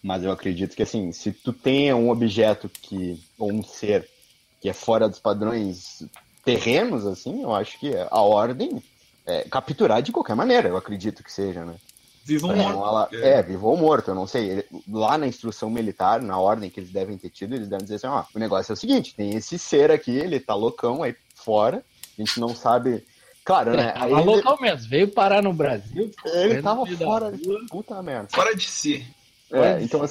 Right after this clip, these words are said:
Speaker 1: assim, imagina só a ordem dos caras lá, né? O... os comandantes falando pra eles assim, ó, é isso aí, é isso aí. E eu não sei nem também, cara, se os próprios militares, assim, os soldados, assim, se os... foram francos com eles também, né? Dizendo
Speaker 3: É,
Speaker 1: assim,
Speaker 3: eu
Speaker 1: Olha,
Speaker 3: acho, eu acho que tem muito disso também.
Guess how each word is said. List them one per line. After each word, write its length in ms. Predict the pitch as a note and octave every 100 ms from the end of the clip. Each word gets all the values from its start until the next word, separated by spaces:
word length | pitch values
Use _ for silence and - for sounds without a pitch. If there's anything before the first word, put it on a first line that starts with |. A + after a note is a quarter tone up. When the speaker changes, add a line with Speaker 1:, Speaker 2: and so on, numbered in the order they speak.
| -
Speaker 1:
assim, 160 | D#3 B2+
imagina 460 | B2 C3+ F3 B3
só 100 | B3+ G3
a 40 |
ordem 260 | F3 E3+ E3+
dos 140 | D3+
caras 320 | - D#3 C#3+
lá, 180 | C3 B2
né? 140 | G#2+ G2+
O... 400 | G#2 G#2 F#2+ -
os 200 | - G#2+
comandantes 440 | - A#2+ A2+ A2+ -
falando 320 | B2 G#2+ G#2+
pra 140 | G#2+
eles 180 | G2+ G#2
assim, 140 | F#2 C3+
ó, 160 | D#3 F#2
é 240 | E2+ -
isso 240 | G#2+ -
aí, 340 | A#3 G3 F3 D#3+
é 40 |
isso 120 | C3+ D#3+
aí. 40 | _ - -
E 40 | G3+
eu 80 | C4+
não 100 | D#4+
sei 200 | E4+ E4
nem 180 | C#4 G4
também, 480 | D#4 G#3 D3 G3+
cara, 240 | A#3+ C3 B2+
se 580 | - - - F#3+ C4+ D#4
os 140 | F#3+ -
próprios 640 | E3 F#3+ B3+ G3 - -
militares, 580 | E3 D#3+ C#3 C#3 C3+ A#2
assim, 380 | G2 G2+ B2 G2+
os 80 | F#2+
soldados, 600 | - G#2+ G2+ A#2+ D3+ G#2+
assim, 260 | F#2+ - D3 - _ _ _ _
se 460 | - - E3+ G#3 B3+
os... 320 | C4+ A#3+ A#3 -
foram 320 | - G#3+ A#3+
francos 420 | - G3+ A#3 C4
com 200 | - C4
eles 260 | G#3+ A#3 D3+
também, 320 | C3 A#2 A2 -
né? 240 | F2+ F2+ -
Dizendo 340 | F#2+ G#2 G#2+
Speaker 3:
É, 220 | C#3+ C#3+ C3
Speaker 1:
assim, 100 | C#3
Speaker 3:
eu 80 |
Speaker 1:
Olha, 120 | D#3 F3
Speaker 3:
acho, 160 | F#3
eu 120 | F3
acho 180 | E3+ F3+
que 60 | -
tem 120 | F#3+
muito 260 | F3+ F3 F#3
disso 240 | D#3+ D3
também. 280 | D3+ C3 G2+